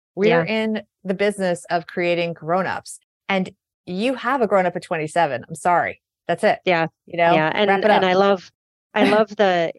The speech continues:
Speaker 2: you know, we're in the business of creating grown-ups because I will tell you that it's one of the biggest disservices I see. There are many reasons it happens, but sometimes we will see it where there's been a divorce.
Speaker 1: Mm-hmm.
Speaker 2: One person is feeling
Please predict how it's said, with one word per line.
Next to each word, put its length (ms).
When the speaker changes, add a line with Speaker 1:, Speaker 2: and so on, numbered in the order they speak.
Speaker 2:
you 100
know, 140
we're 160
in 80
the 100
business 380
of 100
creating 380
grown-ups 480
because 500
I 120
will 140
tell 220
you 180
that 120
it's 200
one 160
of 80
the 100
biggest 400
disservices 880
I 200
see. 560
There 120
are 60
many 280
reasons 380
it 120
happens, 600
but 200
sometimes 520
we 140
will 160
see 260
it 140
where 460
there's 180
been 140
a 100
divorce. 800
Speaker 1:
Mm-hmm. 260
Speaker 2:
One 220
person 760
is 180
feeling 460